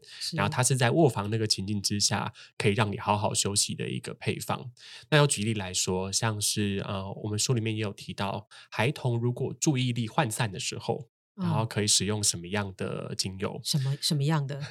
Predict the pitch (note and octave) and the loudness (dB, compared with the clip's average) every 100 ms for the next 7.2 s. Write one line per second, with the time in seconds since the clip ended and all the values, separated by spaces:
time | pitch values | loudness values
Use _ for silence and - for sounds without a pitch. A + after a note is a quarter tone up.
0 | - F3+ G3+ F3 F3+ F3+ E3+ D3 - D3 | -8 2 4 6 6 6 4 2 4 4
1 | C#3 B2 B2+ A#2 B2 D3+ D3+ D3+ C#3 C3 | 4 0 4 6 8 6 6 6 6 4
2 | C#3+ C3+ B2+ B2+ B2 A#2+ A#2 A#2+ - C3+ | 4 4 4 2 0 0 2 2 2 2
3 | B2 G#2+ G#2+ A2+ B2 A2 F#2+ F#2+ F#2+ G#2 | 2 2 4 2 2 2 0 0 -2 -4
4 | G#2 - - A2 G#2 A#2 G#2+ G#2+ A2+ D3 | -6 -8 -4 -2 2 4 4 2 -4 -6
5 | F#3 G3 F3 D#3 G2+ A2+ A#2 A2 A2 A2+ | -6 -4 -2 2 4 6 4 6 4 6
6 | A2+ A2 - A2+ G#2+ - A2 G#2 G2+ G2+ | 4 2 2 2 2 2 2 0 -2 -4
7 | G2+ G#2 | -8 -10